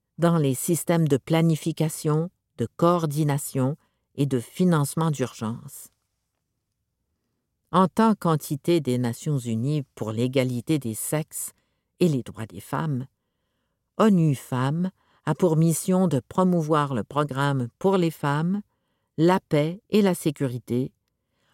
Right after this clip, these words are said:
en veillant à ce que la participation, la protection et le leadership des femmes soient au cœur des efforts de paix et de sécurité.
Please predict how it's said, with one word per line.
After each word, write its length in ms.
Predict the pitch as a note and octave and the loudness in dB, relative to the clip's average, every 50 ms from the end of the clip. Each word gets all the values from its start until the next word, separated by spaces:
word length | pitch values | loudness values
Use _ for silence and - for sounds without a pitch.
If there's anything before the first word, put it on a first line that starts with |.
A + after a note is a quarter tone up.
| _ - | _ -2
en 120 | - F3+ F#3+ | 0 2 2
veillant 380 | E3+ G3+ G3+ G3+ G3 A3 A#3 | 4 4 2 4 2 2 2
à 120 | G#3 D#3 D#3+ | 2 2 0
ce 120 | - - | -2 0
que 80 | - F3+ | 0 0
la 140 | D3+ C3+ - | 0 0 0
participation, 1080 | - - - - - - C3 - - B2 - - A2 A2 - - - C#3+ D#3 F#3+ G#3+ - _ _ - | -4 -6 -8 -8 -8 -8 -8 -8 -8 -8 -8 -8 -8 -8 -8 -6 -2 0 0 0 -2 -4 _ _ -4
la 100 | C3 B2 | -4 -4
protection 720 | - - - C#3 - - B2 - - - - F3 E3+ - - | -2 -2 -4 -2 -2 -2 -6 -6 -6 -2 0 0 0 0 -2
et 140 | - C3 A2+ | -4 -4 -2
le 160 | G#2+ G#2 G#2 | -2 -2 -2
leadership 720 | G2 A2+ D#3 F3+ D#3 C#3 C#3 C3+ - - - C#3+ B2+ - - - | 0 0 0 0 2 0 -2 -2 -4 -6 -6 -6 -6 -6 -6 -6
des 120 | A#2 G#2 | -6 -6
femmes 440 | - - - C3+ C#3+ E3+ F#3+ F#3+ F3+ - _ _ _ _ | -6 -6 -4 -2 0 0 0 0 -2 -4 _ _ _ _
soient 480 | - - - - F3 F#3 F3+ F#3 - - | -12 -8 -4 -2 0 2 2 0 0 -4
au 120 | B2+ C3 B2+ _ | -4 -6 -6 _
cœur 480 | - D3 C#3+ D#3 D#3+ E3+ E3+ E3 D#3 B2+ | -2 0 0 0 0 -2 -4 -6 -4 -4
des 300 | C3 B2 A#2 A2+ A#2 C#3+ | -4 -4 -2 -2 -2 -4
efforts 400 | C#3 - - C#3+ C#3+ C3 - B2 | -2 0 0 0 0 0 -4 -6
de 160 | A#2 B2 A2+ - _ - | -6 -6 -6 -6 _ -6
paix 220 | C3 B2+ C#3 E3+ - _ _ _ | -6 -6 -6 -8 -14 _ _ _
et 80 | C3+ C#3 | -6 -4
de 120 | C3 D3 | -2 -4
sécurité. 840 | D#3 - - C3+ - - - C#3+ - - G#2+ - _ _ - D#2 - | -4 -4 -6 -8 -6 -4 -4 -6 -6 -6 -10 -14 _ _ -20 -20 -20